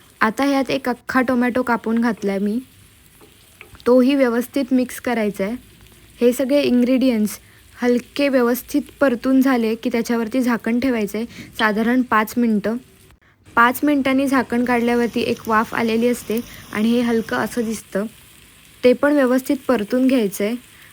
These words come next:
आणि त्यामध्ये लागणारं तिखट, एक चमचा काश्मीरी मिरची मसाला घेतला आहे, अर्धा चमचा घरचं तिखट घेतलं आहे, एक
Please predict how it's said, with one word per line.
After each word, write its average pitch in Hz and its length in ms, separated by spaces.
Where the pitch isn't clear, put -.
आणि 208 320
त्यामध्ये 226 440
लागणारं 220 540
तिखट, 240 340
एक 233 160
चमचा 254 420
काश्मीरी 240 520
मिरची 254 320
मसाला 240 380
घेतला 233 300
आहे, 220 120
अर्धा 220 300
चमचा 247 360
घरचं 233 400
तिखट 254 280
घेतलं 220 320
आहे, 214 100
एक 240 100